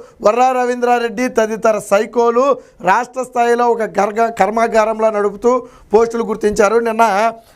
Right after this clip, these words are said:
ఆ, ఈయన ఏమన్నారంటే, కోయ ప్రవీణ్ ఒక మాట అన్నాడు. ఆ డీఐజీ మాట్లాడుతూ, ఇక్కడ చూడండి, అరబ్ దేశాల్లో అయితే రాడ్తో కూడా చంపేసేవాళ్ళు. వీళ్ళు చేసిన క్రైమ్కి, వీళ్ళు పెట్టిన నీచమైన పోస్టులకి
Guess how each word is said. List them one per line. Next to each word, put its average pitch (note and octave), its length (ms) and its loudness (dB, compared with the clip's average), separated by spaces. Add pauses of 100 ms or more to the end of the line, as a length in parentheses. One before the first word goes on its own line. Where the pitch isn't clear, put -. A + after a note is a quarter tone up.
(140)
ఆ, E3+ 160 2
ఈయన G3+ 260 -6
ఏమన్నారంటే, A#3 920 2 (240)
కోయ A#3+ 200 4
ప్రవీణ్ A#3 320 -4
ఒక A3 80 0
మాట G#3+ 260 0
అన్నాడు. E3+ 280 -6 (220)
ఆ F3 80 2
డీఐజీ F#3 420 0
మాట్లాడుతూ, G#3+ 840 0 (400)
ఇక్కడ G3+ 240 2
చూడండి, A#3 280 2 (380)
అరబ్ C4 380 0
దేశాల్లో C4 420 0
అయితే C4 200 -2
రాడ్తో C4 380 -2
కూడా B3+ 260 -2
చంపేసేవాళ్ళు. A3 520 0
వీళ్ళు A3 260 -4
చేసిన A#3+ 340 0
క్రైమ్కి, B3 880 -2 (220)
వీళ్ళు A#3 240 2
పెట్టిన A#3 400 0
నీచమైన B3 520 -2
పోస్టులకి A3+ 880 0